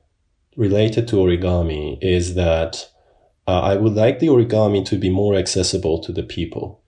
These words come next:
in, in a different way than YouTube. Uh, as I said, Origami Talk was an attempt to that, to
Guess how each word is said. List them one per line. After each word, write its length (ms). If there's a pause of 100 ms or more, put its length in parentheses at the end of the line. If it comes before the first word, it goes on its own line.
(260)
in, 220
in 180
a 100
different 480
way 440
than 320
YouTube. 640 (580)
Uh, 540
as 140
I 40
said, 240
Origami 580
Talk 300
was 240
an 160
attempt 440
to 100
that, 420 (140)
to 420